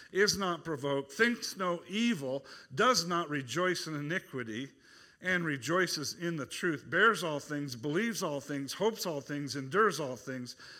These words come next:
Love never fails the brethren." Okay, that's the kind of love you ought to have for the body of Christ, the church, the membership of the body. Now, this passage sits, of course,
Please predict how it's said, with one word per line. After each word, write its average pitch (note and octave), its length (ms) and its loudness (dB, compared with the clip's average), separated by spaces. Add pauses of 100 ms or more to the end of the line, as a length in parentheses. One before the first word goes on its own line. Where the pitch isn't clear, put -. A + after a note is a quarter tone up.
(120)
Love F3+ 400 4
never G3 280 2
fails F#3 560 2
the C3+ 120 -6
brethren." B2+ 520 -2 (600)
Okay, C#3 120 0
that's F#3 280 4
the A#3 60 -2
kind G#3 280 0
of D3+ 120 0
love E3 400 2
you D#3+ 200 -2
ought E3+ 100 0
to D3+ 100 -2
have C3+ 520 -4 (340)
for C#3+ 500 -2 (220)
the D3 80 -4
body D3+ 400 2
of B2 140 -6
Christ, C3+ 520 -2
the C3+ 100 -6
church, - 520 -4 (220)
the C#3 120 -4
membership D#3+ 680 -2
of B2+ 160 -6
the C3+ 80 -6
body. C#3 380 -2 (720)
Now, E3 300 2 (400)
this E3 220 0
passage G3 560 4
sits, - 600 -2
of C3 120 -10
course, D3 420 -4